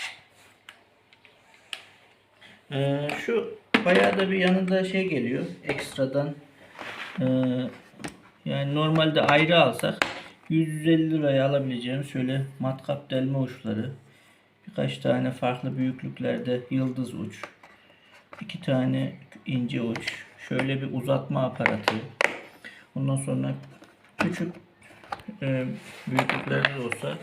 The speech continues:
lokma takımları şöyle şuraya da düşmüş gelirken bunlar. Ayrıca bir de şöyle çevirebildiğimiz bir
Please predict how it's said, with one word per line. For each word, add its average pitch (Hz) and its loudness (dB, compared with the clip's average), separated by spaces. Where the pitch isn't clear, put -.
lokma 135 0
takımları 107 2
şöyle 113 0
şuraya 113 2
da 110 -4
düşmüş - -10
gelirken 107 -6
bunlar. 113 2
Ayrıca 190 4
bir 185 2
de 185 2
şöyle 185 2
çevirebildiğimiz 165 -2
bir 185 -2